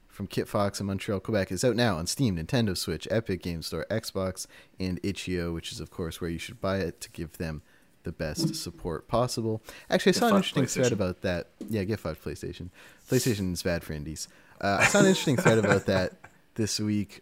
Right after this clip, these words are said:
Speaker 1: uh, from Doc Squiddy, who was narrative on Hard Space for a bit, um,
Speaker 2: Hmm.
Speaker 1: and did some other games like Adios, uh, that they would argue, like, Steam and itch.io, depending on how big your game is, like, if you're only gonna get a handful of sales, itch.io is the way to go, but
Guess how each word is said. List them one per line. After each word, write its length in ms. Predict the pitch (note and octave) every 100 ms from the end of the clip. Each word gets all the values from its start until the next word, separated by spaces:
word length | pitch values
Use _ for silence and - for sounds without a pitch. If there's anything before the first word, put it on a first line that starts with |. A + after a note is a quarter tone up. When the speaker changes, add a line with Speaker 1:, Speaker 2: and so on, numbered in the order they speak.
| -
Speaker 1:
uh, 180 | F2+
from 280 | F#2 - F#2
Doc 300 | E2 G2 G2+
Squiddy, 580 | G#2+ - A2+ A#2+ B2 A#2+ -
who 320 | G2+ G2 F#2+ F#2
was 400 | F#2 - - -
narrative 500 | F#2+ G#2 F#2+ G2 G2 -
on 300 | F2+ F2+ F#2
Hard 200 | G#2 G2+
Space 320 | - G#2+ G2+
for 140 | - G#2+
a 60 |
bit, 220 | G#2 G#2+ - - -
um, 200 | D#2+ E2+
Speaker 2:
Hmm. 240 | G#2+ F#2
Speaker 1:
and 200 | F#2+ F2
did 140 | - F#2
some 120 | F#2+
other 80 | F#2
games 220 | F#2+ F#2
like 120 | F2+
Adios, 480 | F2+ F#2 F#2 F#2 - - - - - _ _
uh, 280 | G#2 G#2 G2+
that 480 | A2 A#2+ A#2 G#2 - _ _
they 220 | B2 A#2+ C#3
would 120 | D3+
argue, 380 | C#3 C3 C3 A#2+
like, 240 | G2+ F#2
Steam 500 | - - A#2+ A#2 A2
and 180 | E2+ F#2+
itch.io, 680 | F#2+ - G#2 F#2+ F#2 F2+ F2 - _ _
depending 300 | - C#3 C3
on 60 | A#2+
how 80 |
big 200 | F#2 G2
your 100 | F2+
game 240 | F2 G2 G#2
is, 180 | G#2+ G#2
like, 120 | F2
if 100 | -
you're 80 | G#2
only 120 | G2
gonna 100 | F#2
get 100 | F#2
a 40 |
handful 320 | F2+ F2 F2+ G2
of 80 |
sales, 320 | F2 G2 G2 E2+
itch.io 240 | - F#2
is 80 | F2+
the 60 |
way 80 | F#2
to 80 | F2+
go, 200 | G2 G2
but 280 | F2+ F2